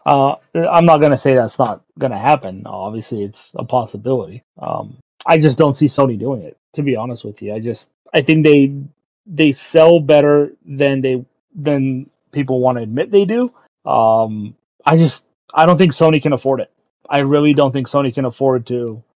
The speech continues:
to put the next God of War, for example, on that service day one and not see a massive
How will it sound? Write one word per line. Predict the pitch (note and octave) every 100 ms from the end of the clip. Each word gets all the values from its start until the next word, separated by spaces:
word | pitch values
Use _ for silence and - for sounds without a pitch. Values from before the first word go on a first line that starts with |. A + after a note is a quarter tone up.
| _
to | D3+
put | C3 D#3 C3
the | C3
next | C3+ C#3
God | B2+ C3+
of | C3
War, | B2+ C3+
for | A#2 B2
example, | G#2+ A2 A2 A2 G#2+ G2 _ _ _
on | C3+ A#2+ A#2 A2+ A2 A#2 _ _ -
that | C3+ C3+ B2
service | - D3 F#3 C3+ G#2+ G#2 - _ _ B2+
day | C3 C#3
one | C#3 C3+ E3 A#2+ A2 A#2 -
and | C3+ C3
not | C3+ C3+ B2+
see | - C#3
a | B2+
massive | B2+ B2+ C3